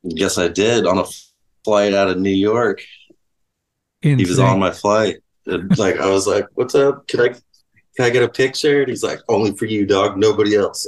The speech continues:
Speaker 1: <laughs> I was like, I was like, "Hell yeah." I guess his, uh, daughter skates and she was going to the, to the skate thing. The, what was that? The Maloof Money Cup out
Speaker 2: The
Speaker 1: there or something.
Speaker 2: Diamond, uh,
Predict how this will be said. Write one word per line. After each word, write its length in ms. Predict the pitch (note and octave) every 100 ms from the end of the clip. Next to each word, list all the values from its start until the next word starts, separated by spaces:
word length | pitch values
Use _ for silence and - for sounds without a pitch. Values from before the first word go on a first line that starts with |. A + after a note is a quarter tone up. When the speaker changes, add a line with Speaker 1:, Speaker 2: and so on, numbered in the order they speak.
| B2+
Speaker 1:
<laughs> 60 |
I 40 | C3+
was 220 | - -
like, 300 | C#3+ - - _ F2+
I 80 |
was 120 | F2 F2
like, 160 | E2
"Hell 240 | G#2 G2+ G2
yeah." 160 | F2 - _ - - - - - - - _ _ _ -
I 60 | G2+
guess 240 | B2+ B2+
his, 180 | C#3 A#2
uh, 200 | A2+ G2 -
daughter 300 | G2+ C3 A2+
skates 440 | - A2+ B2+ -
and 100 | F#2+
she 120 | - A2+
was 140 | G#2+
going 420 | F#2+ G#2+ A2+ A2
to 160 | G2 G#2+
the, 500 | F#2+ F#2+ F2 D#2+ - _ _ _ _ _ _ _ _ _ _ _ _ _ _ -
to 60 | G2+
the 100 | F#2+
skate 460 | - G#2 A2 G#2+ -
thing. 420 | F#2 D#2+ D2+ - -
The, 360 | E2 D#2 C#2 - _
what 180 | F#2 G2
was 160 | G#2+ G2+
that? 240 | G2+ D#2+
The 220 | E2+ D#2+ E2
Maloof 260 | F#2+ G#2+ G#2
Money 220 | G2+ G#2+
Cup 240 | - E2 -
out 140 | -
Speaker 2:
The 60 | D#2
Speaker 1:
there 100 | -
or 40 |
something. 160 | C#3 C#3
Speaker 2:
Diamond, 500 | D3 D3+ D3+ C#3+ C#3
uh, 420 | C3 B2+ B2+